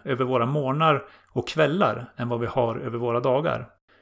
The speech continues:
Dagarna fylls ofta med en massa oförutsedda händelser och uppgifter, medan morgnarna och kvällarna brukar vara lite lugnare. Om du känner igen dig i det så uppmanar jag dig att planera därefter.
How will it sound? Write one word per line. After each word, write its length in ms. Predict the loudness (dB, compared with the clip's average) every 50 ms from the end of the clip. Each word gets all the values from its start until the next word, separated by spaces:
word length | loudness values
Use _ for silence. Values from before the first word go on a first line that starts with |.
| _ _ _ _ 6
Dagarna 280 | 6 6 6 4 2
fylls 280 | 0 0 0 0 0 0
ofta 280 | 0 0 -2 0 -2 0
med 340 | 0 2 2 2 2 0 -2 -6
en 120 | -6 -4
massa 380 | -4 -4 -2 2 2 2 2 2
oförutsedda 640 | 0 -2 -4 -2 -2 -2 -2 -2 0 0 0 -2 0
händelser 640 | -2 0 -2 -2 -2 -2 -2 0 -2 -2 -4 -6 -4
och 160 | -4 -2 -2 -2
uppgifter, 580 | -2 -2 -2 -4 -4 -4 -8 -8 -8 -8 -8 -12 _ _ _ _ _ _ _ _
medan 200 | 0 0 2 2
morgnarna 420 | 2 2 2 2 2 2 2 2
och 140 | 0 -2 -2
kvällarna 420 | 0 0 0 2 0 0 0 0
brukar 300 | 0 0 -2 -2 -2 -4
vara 320 | -2 -2 -2 0 -2 -2 -4
lite 200 | -6 -6 -4 -2
lugnare. 480 | -2 -2 0 0 -2 -2 -2 -4 -6 -10 _ _ _ _ -20 -20 _ _ _ _ _ _ _
Om 100 | 0 0
du 60 | 2
känner 240 | 2 2 0 2 2
igen 220 | 0 2 2 2
dig 200 | 4 4 4 4
i 100 | 2 0
det 400 | 2 4 4 4 4 2 0 -2
så 100 | -4 -2
uppmanar 480 | 0 -2 -2 -2 -2 -2 -2 0 0 0
jag 100 | 0 0
dig 200 | 0 -2 -2 -2
att 300 | -4 -6 -6 -8 -18 -12
planera 460 | -4 -2 0 2 2 2 2 2 0
därefter. 500 | 2 2 2 2 0 -2 -6 -8 -8 -8